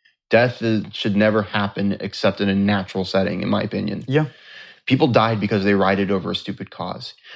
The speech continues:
Speaker 1: A police officer died because people rioted over a stupid cause. Congress was in jeopardy because people were fighting for a stupid cause.
Speaker 2: And you know what's funny about all this?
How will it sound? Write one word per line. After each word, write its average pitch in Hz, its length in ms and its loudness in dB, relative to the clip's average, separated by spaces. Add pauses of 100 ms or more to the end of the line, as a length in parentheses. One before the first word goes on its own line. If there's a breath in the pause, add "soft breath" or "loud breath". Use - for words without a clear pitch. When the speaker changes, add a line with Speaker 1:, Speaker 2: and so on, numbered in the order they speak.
(100)
Speaker 1:
A - 60 -6
police 175 340 6
officer 113 320 2
died 92 380 0
because 98 240 -4
people 95 240 -8
rioted 92 360 -2
over 92 180 -6
a 92 40 -8
stupid - 360 -10
cause. 87 360 -4 (260 loud breath)
Congress 139 720 2 (400)
was 110 220 2
in 120 160 2
jeopardy 104 600 0 (160)
because 104 240 2
people 95 360 0
were 92 160 0
fighting 92 340 0
for 90 140 -4
a 90 40 -2
stupid - 380 -8
cause. - 540 -6 (240)
Speaker 2:
And 123 100 6
you 131 80 8
know 143 120 6
what's 151 280 2
funny 190 280 -2
about 180 260 2
all 202 180 2
this? 214 380 -2